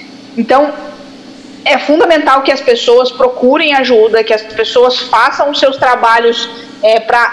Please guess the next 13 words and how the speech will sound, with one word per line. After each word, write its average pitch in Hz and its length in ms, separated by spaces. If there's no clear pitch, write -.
pra 240 160
cuidar 233 340
da 262 80
saúde 254 260
mental, 233 380
porque 247 180
tem 262 260
muito 269 240
impacto 262 400
pra 247 120
chegar 208 280
pra 226 140
gente. 202 420